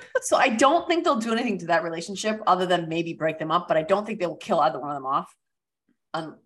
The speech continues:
maybe at the end of the show, if anything. Not a suggestion, by the way, just saying I don't think it's smart to do it.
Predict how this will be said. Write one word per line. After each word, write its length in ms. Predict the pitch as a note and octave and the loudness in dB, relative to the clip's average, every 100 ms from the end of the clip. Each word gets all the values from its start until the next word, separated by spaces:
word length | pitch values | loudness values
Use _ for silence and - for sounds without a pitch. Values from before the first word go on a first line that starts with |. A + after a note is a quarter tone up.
| _ _ _ | _ _ _
maybe 460 | F#3 G3 F#3+ F#3 F3 | -8 -2 -2 2 0
at 100 | E3+ | 0
the 80 | |
end 160 | D#3 F3 | -4 -4
of 60 | E3+ | -8
the 80 | |
show, 560 | - C3+ F3 G#3+ C4 - _ - | -8 -2 0 0 -4 -16 _ -10
if 160 | A3+ | -6
anything. 540 | G#3+ C4 C#4 C#4+ D#4 D#4 _ _ _ | -4 -4 -4 -4 -4 -6 _ _ _
Not 260 | E3+ E3+ F3+ | -2 2 2
a 40 | |
suggestion, 760 | F3+ F3 F#3 F#3 - G#3 A3+ - | 0 -2 0 0 -2 -8 -8 -12
by 280 | - - E3 | -10 0 2
the 60 | F3 | 2
way, 380 | F3+ F3+ - - | 0 0 -4 -12
just 340 | D#3+ E3 - - _ _ _ _ | -10 -10 -10 -14 _ _ _ _
saying 360 | - F3 E3 D#3 | -8 -2 -2 -2
I 100 | C#3+ | -4
don't 220 | - - | -4 -6
think 160 | E3+ D#3 | -6 -8
it's 160 | D3+ | -8
smart 280 | - D#3+ D3+ | -2 -2 -2
to 100 | - | -6
do 160 | D3 F3 | -4 -4
it. 240 | - - | -4 -10